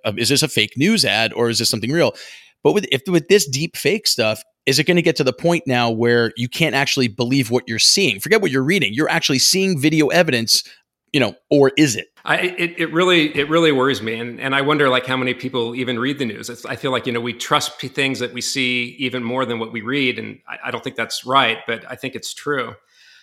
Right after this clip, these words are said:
Speaker 2: I think it's a big issue, you know, and what makes it worse is that the deepfake technology is getting better and better. You know, governments are starting to be concerned about it. You know, even, um, agencies like darpa are looking into it.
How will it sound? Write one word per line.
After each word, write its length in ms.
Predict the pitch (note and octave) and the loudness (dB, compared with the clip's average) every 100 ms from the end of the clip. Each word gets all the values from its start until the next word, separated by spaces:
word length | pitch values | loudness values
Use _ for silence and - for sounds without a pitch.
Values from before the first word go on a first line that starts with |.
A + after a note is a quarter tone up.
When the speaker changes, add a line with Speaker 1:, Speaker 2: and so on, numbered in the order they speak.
| _ - | _ 0
Speaker 2:
I 100 | C#3+ | 0
think 200 | G#3 E3+ | 2 -2
it's 100 | F3 | -2
a 60 | |
big 160 | D#3 C#3 | 0 0
issue, 320 | F3 - A#2+ | 0 -2 -4
you 160 | G#2+ A2+ | -4 -4
know, 120 | A#2 | -2
and 240 | A#2+ A#2 - | -4 -8 -14
what 180 | C#3 C3+ | -8 -2
makes 220 | D3+ E3+ | -2 -2
it 100 | C3 | -4
worse 300 | B2 C#3+ D3+ | -6 -6 -4
is 120 | C3+ A2 | -8 -6
that 240 | A#2 A2 _ _ | -8 -8 _ _
the 140 | B2 G#2+ | -12 -6
deepfake 480 | C3 - D3 C3 | -6 -6 -6 -6
technology 720 | - A#2+ A#2+ C3+ C#3 A#2 A2 - | -8 -8 -4 -4 -6 -8 -12 -14
is 140 | A#2 | -14
getting 240 | G#2+ A#2+ A2+ | -10 -10 -8
better 300 | A#2+ B2 C3 | -6 -4 -4
and 100 | A#2 | -2
better. 400 | A2+ B2 A#2+ A#2+ _ | -4 -2 -6 -10 _
You 80 | A2+ | -18
know, 80 | A2 | -8
governments 480 | B2+ B2 B2 B2+ - | -4 -2 -2 -4 -8
are 60 | |
starting 340 | - C3 B2 A#2+ | -6 -4 -4 -6
to 40 | |
be 80 | A#2+ | -10
concerned 440 | - - B2+ B2 | -12 -12 -10 -8
about 300 | A#2+ A#2+ A#2 | -4 -2 -2
it. 180 | A#2+ A#2+ - | -6 -8 -18
You 100 | A2+ | -20
know, 80 | - | -8
even, 400 | C3+ B2 A#2+ A#2+ | -4 -4 -6 -10
um, 180 | B2 A#2 - | -12 -10 -8
agencies 480 | B2+ B2+ B2+ A#2 | -8 -6 -10 -10
like 180 | A#2 - | -14 -8
darpa 600 | B2+ C3 C3 B2+ B2 B2+ _ | -2 -2 0 -4 -4 -12 _
are 120 | C3+ | -8
looking 280 | B2+ C3 B2 | -8 -6 -4
into 320 | B2 A#2+ B2 | -4 -4 -6
it. 180 | A#2+ B2+ | -4 -6